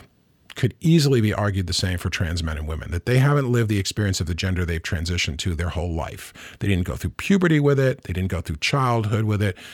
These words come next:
They didn't hear "boys don't cry" <laughs> if they were a woman who transitioned to a man, which I grew up with this, you know, constant drumbeat of being a robot and keeping your feelings in and not being expressed. So we have all had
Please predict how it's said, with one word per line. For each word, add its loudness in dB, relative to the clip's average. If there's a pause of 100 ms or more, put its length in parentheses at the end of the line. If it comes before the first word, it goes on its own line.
(260)
They 2
didn't 4
hear 4
"boys 0
don't -2
cry" 0 (260)
<laughs> -10
if -2
they -2
were 0
a 2
woman 4
who 2
transitioned 0
to 0
a 0
man, 0
which -2 (400)
I 4
grew 2
up 0
with -2
this, -2 (380)
you 2
know, -4
constant -2
drumbeat 0
of -6 (420)
being 2
a 0
robot 0
and -2
keeping -2
your 0
feelings 0
in -2
and -2
not -2
being -4
expressed. -6 (720)
So 2 (200)
we 2
have 4
all 6
had 2